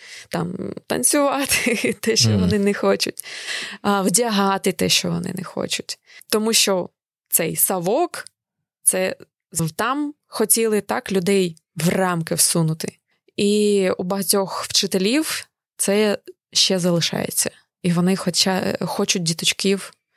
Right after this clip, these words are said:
Speaker 1: чомусь, як вони бачать. Діточкам, і не тільки діточкам, розвиватися, розвивати свою майстерність, вірити в себе. Це по-перше. Це без цього. В мене був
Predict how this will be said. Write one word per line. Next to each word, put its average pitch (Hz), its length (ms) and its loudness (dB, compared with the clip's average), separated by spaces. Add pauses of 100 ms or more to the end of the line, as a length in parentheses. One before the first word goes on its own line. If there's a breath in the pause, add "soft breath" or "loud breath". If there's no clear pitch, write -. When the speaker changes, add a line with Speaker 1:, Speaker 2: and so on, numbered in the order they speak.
(400 soft breath)
Speaker 1:
чомусь, 175 600 2 (440)
як - 220 -8
вони 160 260 2
бачать. - 520 -8 (1300 loud breath)
Діточкам, 226 840 2
і 190 180 4
не 175 120 2
тільки 170 280 0
діточкам, 214 600 0
розвиватися, 180 920 2
розвивати 226 440 2
свою 196 280 2
майстерність, 185 1040 0 (420 loud breath)
вірити 165 440 0
в - 40 2
себе. - 340 -2 (600)
Це - 140 0
по-перше. - 560 -4 (520)
Це 190 160 -2
без 175 260 0
цього. 262 600 0 (200 loud breath)
В 208 40 0
мене 262 340 2
був 202 360 -4